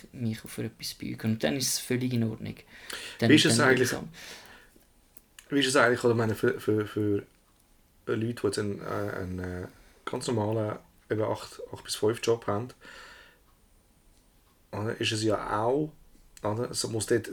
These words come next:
Speaker 2: dort findet auch ein Kompromiss statt, ein heavy Kompromiss, eigentlich viel ein grösserer Kompromiss, oder? Weil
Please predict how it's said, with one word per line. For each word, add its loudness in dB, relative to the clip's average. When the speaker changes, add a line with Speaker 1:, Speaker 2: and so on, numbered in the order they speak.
Speaker 2:
dort 2
findet 0
auch 4
ein 0
Kompromiss -2
statt, -4
ein -2
heavy 0
Kompromiss, -2
eigentlich -2
viel 0
ein 0
grösserer 0
Kompromiss, -6
oder? 2
Weil 4